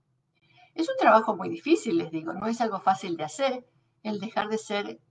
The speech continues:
violento, el dejar de cambiar una forma de conducta, no es fácil y lleva tiempo hacerlo. Generalmente la recomendación, y esto depende de cada pareja,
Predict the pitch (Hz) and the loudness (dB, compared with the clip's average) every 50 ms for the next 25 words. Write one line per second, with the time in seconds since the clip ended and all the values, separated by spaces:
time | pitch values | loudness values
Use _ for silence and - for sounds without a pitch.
0 | _ _ _ - 180 185 196 214 240 262 285 277 - 208 202 196 180 170 175 175 | _ _ _ -10 -6 -4 -2 0 0 0 0 0 -2 -2 -2 0 0 -2 -2 0
1 | - 190 190 190 220 196 170 - 180 175 185 214 240 247 226 220 202 190 185 - | 0 0 0 0 -2 -10 -6 -4 -4 -4 0 2 2 2 2 2 -4 -6 -6 -6
2 | 190 190 196 190 180 170 - 160 175 202 226 233 233 - - 170 170 175 185 202 | -6 -4 -4 -4 -4 -2 -4 -4 -4 -4 -6 -8 -6 -6 -6 -4 -4 -4 -4 -4
3 | 226 269 330 - - - _ _ - 226 285 285 - - - - - _ _ _ | -4 -4 -4 -6 -10 -20 _ _ 4 4 4 4 0 -10 -16 -16 -18 _ _ _
4 | _ - - - - - - _ - 208 202 - 226 240 240 247 277 269 277 - | _ -20 -20 -20 -20 -20 -20 _ -8 -8 -6 -2 0 0 2 2 0 0 0 -6
5 | 214 208 208 208 180 175 - - - 170 143 151 - - - - _ _ _ _ | -6 -6 -4 -2 -4 -4 -4 -2 -4 -4 -4 -4 -8 -16 -20 -20 _ _ _ _
6 | _ _ _ _ _ _ _ _ _ _ _ _ _ _ _ _ _ _ _ _ | _ _ _ _ _ _ _ _ _ _ _ _ _ _ _ _ _ _ _ _
7 | _ _ - 196 185 185 185 180 185 208 226 247 262 302 277 254 226 214 202 - | _ _ -10 -8 -8 -6 -6 -6 -2 -2 -2 -2 -2 -2 0 0 0 0 -2 -6
8 | - 185 180 175 170 165 165 165 - - 226 240 277 330 330 - - 202 214 190 | -6 -6 -4 -4 -4 -4 -4 -6 -6 -6 -4 -4 -2 -4 -4 -6 -8 -8 -8 -8
9 | - - 208 202 202 196 - - 294 320 339 330 208 185 175 - - 175 180 180 | -8 -8 -8 -8 -8 -10 -6 -2 -2 0 0 -2 -4 -6 -6 -6 -4 -4 -4 -4
10 | 185 - 175 165 165 165 165 - - - | -2 -2 -2 -2 -2 -6 -6 -6 -10 -12